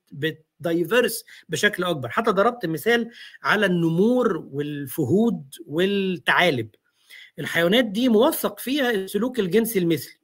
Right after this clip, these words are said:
ولكنه قليل. ليه؟ لأن دول single hunters. النمور ما بتعيش في مجاميع، الفهود ما بتعيش في مجاميع، كل واحد بيصطاد لوحده.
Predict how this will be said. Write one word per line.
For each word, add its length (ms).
ولكنه 580
قليل. 600
ليه؟ 260
لأن 260
دول 220
single 260
hunters. 600
النمور 580
ما 100
بتعيش 400
في 120
مجاميع، 440
الفهود 460
ما 80
بتعيش 360
في 140
مجاميع، 240
كل 120
واحد 120
بيصطاد 220
لوحده. 260